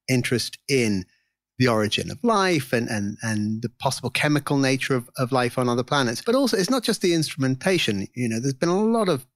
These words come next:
breakthroughs really in, in new theoretical ideas about how life could arise. And so there are a lot of astrobiologists around.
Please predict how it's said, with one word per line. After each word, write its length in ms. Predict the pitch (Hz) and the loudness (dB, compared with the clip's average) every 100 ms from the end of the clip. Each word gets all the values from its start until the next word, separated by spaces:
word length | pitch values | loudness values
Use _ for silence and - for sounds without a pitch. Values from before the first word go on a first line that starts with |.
| _ | _
breakthroughs 600 | 175 170 156 - 135 123 | 0 0 0 0 2 4
really 300 | 135 143 127 | 4 4 2
in, 100 | 120 | 2
in 380 | 127 127 113 123 | 0 0 2 2
new 480 | 143 156 143 131 117 - _ _ | 4 4 4 4 0 -6 _ _
theoretical 540 | - 123 170 - - 156 | -2 0 0 0 0 0
ideas 420 | 101 92 98 87 | 0 0 -2 -2
about 180 | - - | -4 -2
how 220 | - 110 | 0 0
life 320 | 101 95 95 - | 2 0 -4 -8
could 120 | - | -8
arise. 500 | 101 95 85 87 - | -4 -4 -4 -6 -4
And 100 | 143 | -2
so 100 | 170 147 | -2 -4
there 160 | 156 202 | -2 0
are 80 | 226 | 2
a 60 | |
lot 140 | 131 131 | 2 2
of 60 | |
astrobiologists 840 | 123 107 113 104 101 107 110 - 110 | 0 0 -2 0 0 0 -2 -4 -4
around. 380 | 98 85 76 | -2 -2 -6